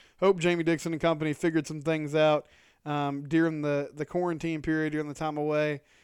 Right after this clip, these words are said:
and can start implementing that starting on Thursday night. Wanted to talk, though, about something going on in college football, and the reason I got on this topic today was because I, I told you in segment one, Austin Myers, who, uh, was offensive lineman for T C U,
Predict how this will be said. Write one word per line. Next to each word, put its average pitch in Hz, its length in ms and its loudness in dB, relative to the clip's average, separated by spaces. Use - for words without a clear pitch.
and 147 140 -6
can 147 120 -6
start 151 240 2
implementing 151 500 -4
that 143 240 0
starting 147 460 -2
on 143 320 -6
Thursday 151 580 -2
night. 127 260 -12
Wanted 233 300 -8
to - 60 -12
talk, 214 260 0
though, 175 280 2
about 165 200 0
something 262 280 -2
going 220 200 0
on 180 120 0
in 165 60 -6
college 175 280 2
football, 156 460 2
and 143 120 -6
the 160 100 0
reason 226 300 4
I 214 80 6
got 185 140 6
on 180 100 2
this 151 120 -6
topic 175 360 6
today 156 280 4
was 147 120 2
because 151 480 0
I, 156 80 -2
I 156 40 2
told 202 320 2
you 170 80 4
in 160 80 0
segment 160 380 -2
one, 156 260 0
Austin 160 360 -2
Myers, 156 520 -6
who, 156 280 -6
uh, 143 360 -4
was 147 200 -14
offensive 160 420 -6
lineman 156 340 -8
for 139 40 -16
T 170 200 -10
C 165 180 -10
U, 165 360 -6